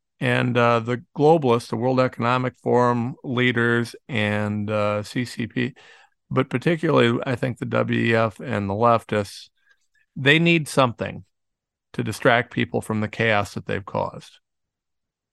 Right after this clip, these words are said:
Uh, they know that, you know, as, as the truth continues to come out about covid, Nuremberg one didn't end out, end up so well for the conspirators behind it,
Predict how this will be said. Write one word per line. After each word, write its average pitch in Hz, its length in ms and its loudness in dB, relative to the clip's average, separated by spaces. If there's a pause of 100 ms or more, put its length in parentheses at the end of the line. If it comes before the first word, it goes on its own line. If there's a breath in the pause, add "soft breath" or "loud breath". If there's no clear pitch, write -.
(120)
Uh, 127 160 -6
they 131 240 4
know 160 320 6
that, 127 260 2
you - 140 -4
know, 120 180 2
as, 120 160 0
as 120 320 -2
the - 80 -12
truth 175 300 -2
continues 135 520 -2
to 110 120 -10
come 113 240 -4
out 113 340 2
about 101 300 -4
covid, 101 560 -6 (680 soft breath)
Nuremberg 147 560 2
one 127 300 4
didn't 120 260 0
end 120 260 -2
out, 110 280 0 (160)
end 120 200 0
up 113 160 2
so 110 200 0
well 101 240 4
for 104 160 -6
the 101 100 -8
conspirators 104 640 0
behind 92 460 -4
it, - 100 -12